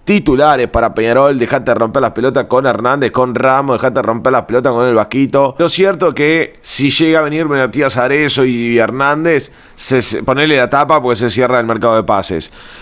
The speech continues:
Eh, hoy se conoció, y estuve hablando con Nacho de Sport Más, que tiene muchos contactos, que hubieron jugadores que vinieron sin el consentimiento de Alfredo Arias.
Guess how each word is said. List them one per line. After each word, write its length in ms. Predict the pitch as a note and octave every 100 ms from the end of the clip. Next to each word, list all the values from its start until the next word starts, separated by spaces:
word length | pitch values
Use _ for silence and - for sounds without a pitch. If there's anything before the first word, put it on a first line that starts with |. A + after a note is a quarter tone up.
| -
Eh, 580 | B2+ C3+ B2+ B2+ B2+ - _ - - - - -
hoy 160 | - A3
se 140 | F#3+
conoció, 720 | E3 D3+ C3+ F3+ E3 C#3+ - - - -
y 80 |
estuve 200 | A#2+ D#3
hablando 240 | C#3+ D#3 C#3+
con 160 | C3
Nacho 400 | C#3+ D3+ C3+ A#2+
de 260 | A#2+ A2+ G#2
Sport 300 | G#2+ - C#3
Más, 420 | C#3 C#3 C3+ - _ _ _ _ _ _ _ - - - - -
que 120 | C3
tiene 160 | C3 D3+
muchos 280 | D3 D3 C#3+
contactos, 720 | A#2+ A#2+ C#3 G#2 A2 A2 - - - - - -
que 320 | D#3 D#3+ -
hubieron 300 | D3 D#3 C#3+
jugadores 480 | C3+ C#3+ C#3+ D3+ D3
que 340 | C3+ C3+ C3 -
vinieron 720 | B2 C#3 F3+ F#3+ D3+ C#3+ C#3 -
sin 300 | - F#3+ F3+
el 80 | D3+
consentimiento 880 | C#3 B2+ C3 C3 C#3+ C#3 B2 B2+ A#2+ - -
de 60 | -
Alfredo 380 | - D3 C3+ A#2+
Arias. 420 | A2 G#2 F#2+